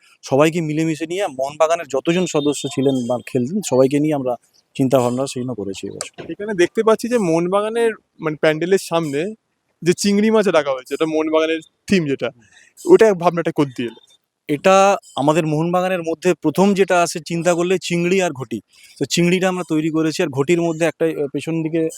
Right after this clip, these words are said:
Speaker 1: ওই যে একটা ওয়াটারফল তৈরি হবে, ওটাও আমরা দেবো। একটা বড় সাইজ আর একটা ছ-, আহ, ছ ফুটের আর একটা চিংড়ি করছি, আর ওই ঘটি দিয়ে ওই মাঝখানে লাগানো হবে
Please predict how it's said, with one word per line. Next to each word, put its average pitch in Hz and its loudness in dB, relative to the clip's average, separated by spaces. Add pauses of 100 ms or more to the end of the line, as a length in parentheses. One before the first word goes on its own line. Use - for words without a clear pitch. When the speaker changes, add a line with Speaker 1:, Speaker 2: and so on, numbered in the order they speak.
Speaker 1:
ওই 147 -2
যে 160 0
একটা 151 -2
ওয়াটারফল 147 0
তৈরি 160 0
হবে, 143 -2 (400)
ওটাও 196 4
আমরা 180 2
দেবো। 110 -6 (380)
একটা 139 0
বড় 143 4
সাইজ 156 0
আর 151 2
একটা 151 -6
ছ-, 143 -4
আহ, 131 0
ছ - -8
ফুটের 156 0
আর 151 2
একটা 151 -6
চিংড়ি 156 -2
করছি, 147 -2 (360)
আর 139 6
ওই 143 8
ঘটি 143 0
দিয়ে 180 0
ওই 175 0
মাঝখানে 151 -4
লাগানো 143 -2
হবে 151 -6